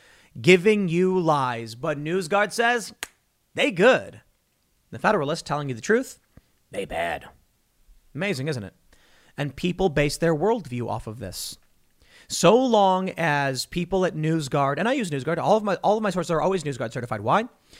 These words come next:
Well, I can show you these stories. I can tell you the Federalist is being honest,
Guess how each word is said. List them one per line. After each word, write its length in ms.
Well, 240
I 220
can 320
show 280
you 180
these 220
stories. 560
I 120
can 180
tell 200
you 100
the 80
Federalist 420
is 120
being 240
honest, 400